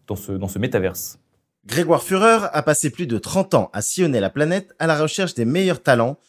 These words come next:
Speaker 2: pour le Montreux Comedy Festival. Mais aujourd'hui, il est persuadé que cette richesse humoristique doit se partager à grande échelle et que le digital et les technologies sont le meilleur moyen d'offrir au monde entier l'opportunité de participer à l'un de ces festivals.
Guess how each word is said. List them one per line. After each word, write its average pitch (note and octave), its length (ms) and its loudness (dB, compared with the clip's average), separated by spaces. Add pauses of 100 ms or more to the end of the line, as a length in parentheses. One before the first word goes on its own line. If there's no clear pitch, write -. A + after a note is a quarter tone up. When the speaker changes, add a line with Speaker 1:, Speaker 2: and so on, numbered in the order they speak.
(200)
Speaker 2:
pour A2+ 120 -2
le A2 60 2
Montreux C#3 320 2
Comedy A2 320 -2
Festival. F#2+ 520 -4 (400)
Mais F2+ 100 -6
aujourd'hui, C#3 500 -2
il C#3 100 -2
est C#3+ 40 0
persuadé E3+ 460 -2
que C#3+ 100 -6
cette G2 200 -4
richesse - 500 -6
humoristique F3+ 680 -4
doit C#3+ 120 0
se C3 140 -4
partager B2+ 460 -2
à F#2 100 0
grande A#2+ 260 -4
échelle E2 420 -4 (240)
et G2+ 100 -10
que G#2+ 100 -6
le G2 100 -2
digital C#3 680 2
et F#2 100 -8
les F2+ 100 -6
technologies A#2+ 680 -4 (300)
sont F#3+ 160 0
le F#3+ 80 2
meilleur G3 260 0
moyen E3 220 2
d'offrir A#2+ 340 -2
au F2 60 -2
monde E3 260 0
entier D#3 400 -2
l'opportunité C3+ 840 -6
de G2+ 80 -12
participer - 600 -8
à F2 120 -6
l'un B2+ 180 0
de G#2 80 -4
ces - 160 -8
festivals. F2+ 600 -6